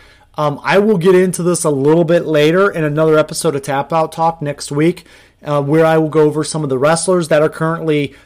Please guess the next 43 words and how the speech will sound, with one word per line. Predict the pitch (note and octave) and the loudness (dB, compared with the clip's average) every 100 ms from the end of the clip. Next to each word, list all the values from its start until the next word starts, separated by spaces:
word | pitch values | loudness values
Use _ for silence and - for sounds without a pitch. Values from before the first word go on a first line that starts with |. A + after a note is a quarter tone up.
| _ | _
let | - C#3+ D#3 - | -2 0 0 -2
go | D#3+ E3 | 0 0
from | D#3 D#3+ | 0 -6
contract | D3+ D#3 D3+ D#3+ D#3+ | -6 -6 -4 -6 -6
and | D3 | -8
some | C#3 C#3+ | -8 -10
speculation | - E3 - D3 C#3+ - | -6 -6 -4 -2 -2 -4
of | C#3 | -6
where | D3 | -2
I | C#3+ | -2
think | C#3 D3+ | -4 -6
they | C#3+ C#3 | -2 -2
may | C3+ C#3+ | -2 -4
go. | B2+ C#3+ C3 G2+ - _ _ | -2 0 0 -4 -10 _ _
Um, | D3+ C#3+ | -6 -2
there | D3 | -2
will | D#3 F3 D#3+ | 2 2 2
be | E3 E3 | 0 -2
some | - D3 C#3+ - _ _ _ | -4 -6 -8 -16 _ _ _
interesting | F#3+ F#3+ F3 F#3 E3+ | -2 0 0 -2 -8
concepts | D3 E3 E3 D#3 - | -4 -4 -4 -6 -6
of | C3+ | -6
who | D3 F3 | -2 0
will | E3 | 0
be | C#3+ D#3 | 0 -2
retained | D3+ D3 D#3+ D#3 C#3+ | -4 -4 -4 -4 -6
and | C#3+ | -8
who | C#3 | -4
will | D3+ D3 | -4 -4
be | C3+ C#3 | -4 -2
released. | C3+ B2+ B2+ E2+ - - - _ _ | -2 -2 -4 -6 -14 -20 -20 _ _
But | F#3 D#3+ - | -4 -4 -4
for | E3+ | -4
now, | D#3 E3+ D#3+ | -2 0 0
I | C3+ | -2
wanted | D3 D#3+ D#3+ | -2 -2 -4
to | C#3 | -4
give | D#3+ | -4
you | D3+ | -2
guys | E3 D#3 C3+ | -2 -2 -2
this | D#3 D3+ | -6 -4
breaking | E3+ E3 E3 D3+ | -2 -2 -2 -6
news | D3 D#3 D#3+ D#3 | -2 -2 -2 -4